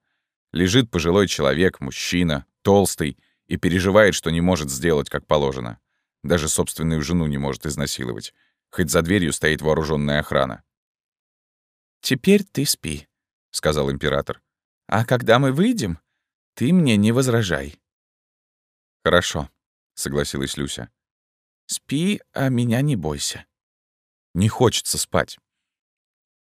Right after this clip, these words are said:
Ей на самом деле не хотелось спать, как самой настоящей жительнице этого мира.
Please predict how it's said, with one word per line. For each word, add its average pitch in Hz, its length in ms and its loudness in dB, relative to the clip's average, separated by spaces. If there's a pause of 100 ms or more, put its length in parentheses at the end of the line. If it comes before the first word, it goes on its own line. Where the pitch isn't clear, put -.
(380)
Ей 87 240 2
на 95 140 2
самом 85 420 2
деле 69 240 -4
не 64 100 -8
хотелось 65 440 -8
спать, - 340 -12 (640)
как 78 180 0
самой 107 360 4
настоящей 78 760 0
жительнице 69 720 -6
этого 67 300 -6
мира. 64 420 -8